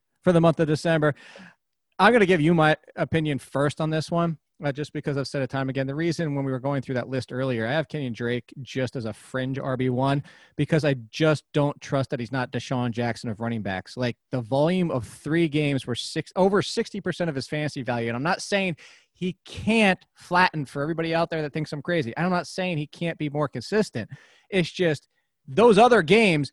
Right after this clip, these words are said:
single digit performances, those other games were pretty miserable, and he's got a very nice backup behind him. I just, I don't know if I can buy into Kenyon Drake as a R B one. Can you?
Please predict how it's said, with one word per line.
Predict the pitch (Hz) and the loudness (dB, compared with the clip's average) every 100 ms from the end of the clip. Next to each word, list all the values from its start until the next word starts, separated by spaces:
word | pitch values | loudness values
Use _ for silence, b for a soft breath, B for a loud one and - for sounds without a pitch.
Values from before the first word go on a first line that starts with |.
| _ | _
single | - - 302 294 226 | -14 -4 -2 4 2
digit | 151 226 185 - | 6 6 6 2
performances, | 160 196 220 208 160 139 | 0 4 4 2 -2 0
those | 202 214 | 2 6
other | 240 220 | 6 6
games | 147 214 202 160 - b b - | 4 2 2 0 -4 b b -6
were | 170 | -6
pretty | - 277 285 | -2 0 0
miserable, | 175 226 220 180 143 123 110 | 0 0 -2 -2 -4 -6 -8
and | 180 180 170 160 147 131 | -4 -2 0 -2 -4 -6
he's | 170 | -6
got | 143 208 | 0 0
a | 170 | 2
very | 180 170 | 2 2
nice | 160 156 - - | 0 -2 -4 -4
backup | 160 156 156 - | -2 0 -4 -6
behind | 123 156 160 | -4 -2 -2
him. | 131 117 b b b - | -2 -6 b b b -4
I | 170 | 0
just, | 196 - _ _ | 0 -4 _ _
I | 147 143 | -6 2
don't | 180 175 | 6 6
know | 180 170 | 4 0
if | 165 | 0
I | |
can | 151 135 | -2 0
buy | 147 | 0
into | 147 131 | -2 -4
Kenyon | 151 143 135 | -6 -4 -2
Drake | 147 139 | -2 -2
as | 135 | -4
a | 127 | -6
R | 147 131 | -4 -4
B | 131 | -6
one. | 127 135 | -4 -6
Can | 131 151 139 | -6 -8 -8
you? | 120 120 92 | -8 -8 -10